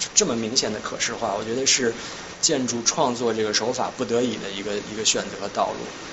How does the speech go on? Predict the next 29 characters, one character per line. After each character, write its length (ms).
但 120
是 100
实 200
际 160
当 200
中 280
好 240
像 320
就 120
是 160
经 240
济 120
上 200
并 180
没 140
有 120
这 100
样 140
的 60
需 180
求， 140
就 80
我， 220
我， 240
我 100
为 80
什 120
么 60
要 120